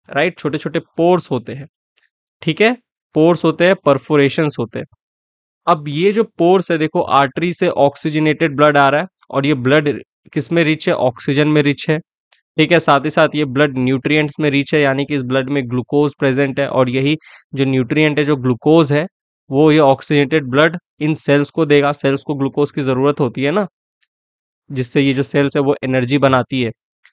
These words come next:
ठीक है। तो जो ग्लूकोज मिलता है सेल्स को, वो ब्लड के through ही मिलता है। तो ये oxygenated blood rich in nutrients like glucose and rich in oxygen।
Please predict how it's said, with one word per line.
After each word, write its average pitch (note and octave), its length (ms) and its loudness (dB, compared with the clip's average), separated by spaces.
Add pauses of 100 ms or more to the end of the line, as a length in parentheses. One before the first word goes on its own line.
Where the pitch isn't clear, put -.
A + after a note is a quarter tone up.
(120)
ठीक D3+ 120 0
है। D#3+ 100 2
तो C#3+ 160 -4
जो C3+ 140 0
ग्लूकोज D3 480 0
मिलता C#3+ 280 -2
है D3 80 2
सेल्स D3 320 -2
को, E3+ 140 -2
वो E3+ 120 0
ब्लड C#3 280 0
के D#3 120 -2
through D#3 200 -2
ही D#3+ 80 2
मिलता G#2+ 300 -4
है। C#2+ 60 -12 (320)
तो C#3 60 0
ये C#3 80 4
oxygenated D3 720 0
blood D3 320 0
rich C#3+ 320 0
in E3+ 200 0 (340)
nutrients C#3 600 0
like C3+ 280 0 (280)
glucose C3+ 540 2 (180)
and C3 220 0
rich C#3 280 -2
in F3+ 160 -2 (160)
oxygen। A#2 480 -4